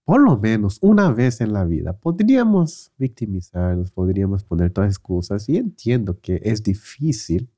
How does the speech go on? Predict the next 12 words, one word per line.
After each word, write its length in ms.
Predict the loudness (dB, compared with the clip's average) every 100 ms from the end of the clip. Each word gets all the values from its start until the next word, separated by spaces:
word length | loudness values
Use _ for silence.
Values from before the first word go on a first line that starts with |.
| -10
nadie 280 | -6 -2 -2
es 140 | -4
fácil, 540 | -6 -6 -4 -4 -4 -2
pero 200 | -2 0
quizás 300 | 0 0 0
por 180 | 2 4
una 260 | 4 4
vez 160 | 2 2
en 120 | 0
nuestras 380 | 0 -2 -2 -2
vidas 300 | 0 -2 -4
podríamos, 960 | -6 -2 0 0 -2 -2 -6 -10 -16